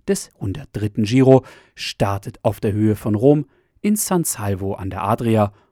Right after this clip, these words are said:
und endet mit einer Bergankunft am Aremonia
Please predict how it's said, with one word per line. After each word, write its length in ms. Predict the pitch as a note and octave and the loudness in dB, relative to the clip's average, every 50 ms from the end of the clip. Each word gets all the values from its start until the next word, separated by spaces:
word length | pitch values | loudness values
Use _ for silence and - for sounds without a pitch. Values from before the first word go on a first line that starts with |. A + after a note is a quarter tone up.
| _ _ _ _ - | _ _ _ _ -4
und 240 | - G#3 G#3+ - _ _ | -2 -2 -2 -4 _ _
endet 540 | - A#2+ A2 F#2 F#2 G#2 F#2+ - - - _ - | -4 -4 -4 -4 -4 -8 -12 -14 -18 -20 _ -10
mit 200 | - G#2 G2 - | -8 -8 -6 -6
einer 240 | G2+ F#2+ G2 F#2+ F2+ | -6 -6 -6 -6 -4
Bergankunft 800 | - A2 G#2+ A2 - A#2 A2 G#2 - A#2 A2 G#2 - - - - _ _ _ _ _ - | 0 0 0 0 0 -4 -4 0 2 2 2 2 -2 -8 -20 -20 _ _ _ _ _ -4
am 200 | G#3 A3+ A#3+ - _ - | -2 -2 -2 -2 _ -6
Aremonia 920 | - G#2+ G2+ F#2+ F#2 G2+ G2 G2+ G#2+ A2+ A#2 A#2 A#2 A2+ G#2+ G#2 G2+ - | -4 -4 -4 -4 -4 -4 -2 0 2 2 2 2 2 2 4 2 2 0